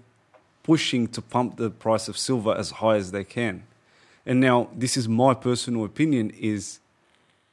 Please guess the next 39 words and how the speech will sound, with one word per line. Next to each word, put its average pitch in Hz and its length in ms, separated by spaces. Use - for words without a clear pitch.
eventually 131 500
they're 117 100
gonna 139 160
end 120 160
up 95 140
blaming 113 320
it 110 80
on 104 120
us, - 520
and 113 100
saying, 113 400
"You 131 80
guys 123 140
collapse 110 340
the 104 60
system." 104 280
And 127 100
now 127 180
in 131 60
that 123 240
book, 170 280
the, 120 140
the 110 160
covid 117 260
ni-, 107 320
economic 113 500
reset 117 440
by, 101 200
by 98 60
Claus, 120 580
he 151 120
actually 135 320
says, 143 360
"Up 131 180
until 123 320
pretty 123 140
much 113 160
twenty 117 280
twenty-two, 113 480